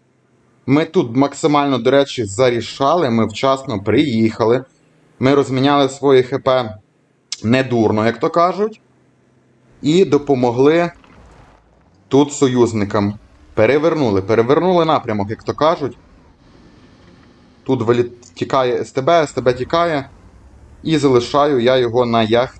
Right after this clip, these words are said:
тигра. І буду повертатися на той фланг. У мене вже одинадцять Х П.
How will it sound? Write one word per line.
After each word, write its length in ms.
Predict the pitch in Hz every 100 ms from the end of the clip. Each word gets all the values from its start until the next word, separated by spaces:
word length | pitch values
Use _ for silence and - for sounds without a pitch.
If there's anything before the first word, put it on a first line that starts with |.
| -
тигра. 320 | 151 127 110
І 140 | -
буду 240 | 117 143 139
повертатися 840 | 139 123 113 123 135 151 143 135
на 140 | 120
той 360 | 113 143 139 135 - - -
фланг. 440 | - 143 123 98 117
У 40 |
мене 260 | 127 143 135
вже 160 | 131
одинадцять 600 | 131 120 139 151 - 139
Х 120 | - 151
П. 380 | 160 175 180